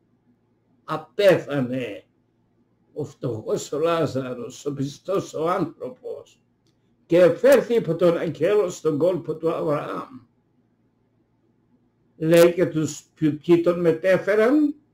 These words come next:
και πού τον πήγανε και πώς ζούσε και τι έγινε. Απέθανε και ο πλούσιος και ετάφη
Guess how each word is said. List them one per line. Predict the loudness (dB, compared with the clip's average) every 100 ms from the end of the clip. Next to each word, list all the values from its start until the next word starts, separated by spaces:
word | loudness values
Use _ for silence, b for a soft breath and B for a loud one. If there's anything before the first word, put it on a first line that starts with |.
| _ _ _ _ _ _
και | -2 0
πού | 0
τον | 2 2 4
πήγανε | 2 2 4 4 4 0 -4 _ _ _ _ _ _ _ _ _
και | 0
πώς | 2 4 2 2
ζούσε | 2 2 0 -2 0 0 -4 _ _ _ _ _ -2
και | 0
τι | 2 6 8
έγινε. | 8 8 6 2 0 -6 -14 _ _ _ _ _ _ _ _ _ _ _ _ _ -20
Απέθανε | -12 0 2 2 0 0
και | 0 2
ο | 0 0
πλούσιος | 0 0 0 -6 -6 0 0 0 -6 _ _ _ _ _ _ _ _ _
και | 2 4
ετάφη | 4 2 2 2 2 -2 -2 -4